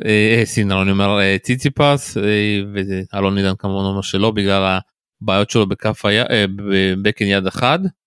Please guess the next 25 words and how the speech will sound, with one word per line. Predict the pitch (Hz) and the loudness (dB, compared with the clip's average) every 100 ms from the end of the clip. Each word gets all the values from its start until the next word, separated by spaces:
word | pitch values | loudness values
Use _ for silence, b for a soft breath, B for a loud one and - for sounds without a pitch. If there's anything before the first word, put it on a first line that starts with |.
| _ _ _ | _ _ _
ואני | 110 107 110 | 0 0 0
כל | - | 0
שנה | 160 156 160 | 0 2 2
מחפש | 156 - 170 160 | 0 0 0 2
שהוא | 131 | 0
ישנה | 110 110 139 | 0 0 2
משהו, | 156 131 120 | 0 0 -2
יגוון | 107 107 113 147 | 0 0 0 2
משהו, | 147 127 - | 2 0 -2
יוסיף | 107 - 156 - | -6 -4 -6 -4
משהו | 143 - | -6 -4
חדש, | 123 127 165 - - - _ _ _ 113 | -4 0 0 -2 -8 -12 _ _ _ -6
וזה | 110 107 | 0 0
אותה | 110 131 | 0 0
גברת, | 120 117 131 131 123 131 110 | 2 2 4 2 0 -6 -6
אה, | 110 | -6
בצורה | 110 - 120 117 | -8 -2 2 2
אחרת, | - - 123 135 143 143 - | 0 -2 0 4 2 0 -4
אה, | 117 113 110 110 110 | -2 2 2 2 0
ואני | 104 101 | 0 -4
מקווה | - 113 156 | -4 -2 0
שיום | - 143 | 0 2
יגיע | 139 139 151 | 2 2 0
באמת | 135 131 151 | 2 0 0
שציציפס | - 101 95 - - - 127 - - | -4 -6 -6 -10 -20 -8 -6 -6 -10